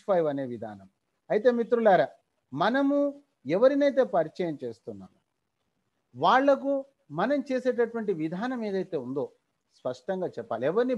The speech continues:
బలవంతం పెట్టొద్దు, ఎవరిని మనం బాధ పెట్టొద్దు. Each one teach five ఫ్రెండ్స్ అంటే మనము ఒక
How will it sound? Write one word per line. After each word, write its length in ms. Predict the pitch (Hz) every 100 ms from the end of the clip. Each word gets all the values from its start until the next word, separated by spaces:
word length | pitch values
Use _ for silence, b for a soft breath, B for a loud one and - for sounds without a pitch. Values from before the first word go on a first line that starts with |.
| 151
బలవంతం 480 | 135 208 254 254 208
పెట్టొద్దు, 340 | 160 131 139 92 _ _ 123
ఎవరిని 260 | 156 233 226
మనం 160 | 170 156 117
బాధ 180 | 107 117 147
పెట్టొద్దు. 320 | 113 - 98 _ _ _ _ _ _ _ _ - 165
Each 200 | 294 302 302
one 120 | 294 269
teach 220 | 254 247 -
five 180 | 240 208 190
ఫ్రెండ్స్ 260 | 123 104 - _ -
అంటే 180 | 208 262 311 - _ _ _ 127
మనము 340 | 156 220 269 320 330 _ _ _ _ _ _ _ 185
ఒక 100 | 196